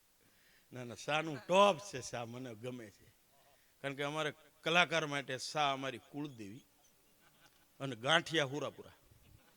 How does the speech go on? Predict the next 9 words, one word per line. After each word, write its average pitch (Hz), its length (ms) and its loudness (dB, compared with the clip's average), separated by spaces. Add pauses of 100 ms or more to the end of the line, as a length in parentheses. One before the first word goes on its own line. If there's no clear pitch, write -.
(840)
રાતે 170 300 0
બે 175 280 4
વાગ્યા 190 300 0
પછી 151 200 -4
આ 165 200 4
સિવાય 254 420 8
કાંઈ 196 160 4
મળતું 147 380 -6
નથી. 110 280 -14